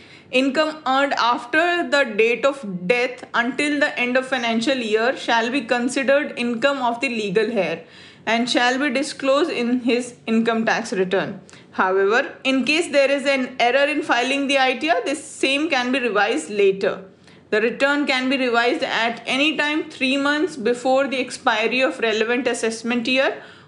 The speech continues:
or before the completion of assessment, whichever is earlier. Even the belated return can be revised, and there is no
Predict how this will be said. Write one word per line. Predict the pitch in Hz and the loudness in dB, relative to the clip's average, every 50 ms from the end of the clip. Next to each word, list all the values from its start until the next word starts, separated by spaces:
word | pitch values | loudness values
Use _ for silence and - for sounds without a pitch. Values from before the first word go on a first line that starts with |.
| - - | -6 -2
or | 214 233 240 285 311 | 2 2 4 2 2
before | 254 294 285 - - 277 262 262 277 269 | 0 -2 -6 -4 0 2 4 4 4 4
the | 262 277 277 | 2 0 0
completion | 285 262 240 262 254 240 233 233 - - 233 240 | 0 -2 -2 0 -2 -2 -2 -2 -2 0 0 0
of | 247 240 - - | 0 -2 -2 -6
assessment, | 226 226 - 208 202 - - 220 214 240 277 370 - - - - - - - - - - | -6 -2 -2 -2 -2 -2 -4 -4 -4 -2 -2 -2 -4 -6 -18 -18 -20 -20 -20 -20 -4 -2
whichever | 240 262 254 269 254 247 254 247 | -2 0 2 2 2 2 2 2
is | 254 277 359 381 - - - - - _ - | 2 2 0 -2 -4 -8 -14 -18 -20 _ 0
earlier. | 233 233 226 214 214 202 202 190 175 - - - - - - - - - - | 2 2 2 0 0 0 0 0 0 -2 -6 -12 -20 -20 -20 -20 -20 -20 -4
Even | - 254 262 277 277 349 359 359 349 | 0 2 2 2 2 2 2 2 2
the | 359 277 | 0 2
belated | 226 247 254 254 254 254 262 254 - 320 311 294 | 2 0 2 2 2 2 2 0 0 -2 0 2
return | 269 269 262 - 269 277 311 359 370 | 0 0 2 2 2 2 2 2 0
can | - 247 220 226 233 240 | 0 0 -2 0 -2 -2
be | 269 277 | -2 -2
revised, | 262 254 226 240 247 269 330 381 - | -2 0 2 2 2 4 2 0 0
and | - - 240 240 233 233 | 0 -2 -2 -2 0 2
there | 240 247 247 | 2 2 2
is | 262 277 262 | 2 0 0
no | 240 240 247 254 269 294 311 330 320 - - | 0 0 2 4 2 2 2 -2 -4 -6 -8